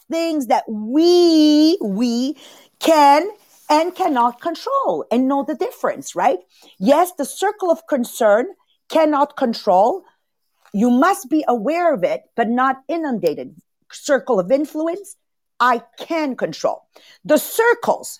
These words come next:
for those listening for the first time, the circles are what? So the circle concern is full of things that we need to be concerned about,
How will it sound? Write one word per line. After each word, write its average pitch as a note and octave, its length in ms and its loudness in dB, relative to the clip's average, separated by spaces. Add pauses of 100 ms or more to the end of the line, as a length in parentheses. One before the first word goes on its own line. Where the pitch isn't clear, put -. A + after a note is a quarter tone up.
for A#3 120 2
those C4+ 300 2
listening C4 340 -4
for A#3+ 140 -6
the G#3 100 -12
first F#3 320 -10
time, A#3 260 4 (520)
the B3+ 140 2
circles E4 800 -2 (720)
are A#3 100 4
what? G#3 380 0
So - 180 -2
the G3+ 140 -4
circle F4+ 340 -2
concern C#4+ 580 0
is A3 160 -6
full E4 280 -2
of - 140 -4
things C4 340 -2
that G#3 180 0
we G3+ 240 -6
need G#3 640 -2 (400)
to B3+ 120 -2
be G3+ 160 -2
concerned B3+ 640 -2
about, F3 580 -2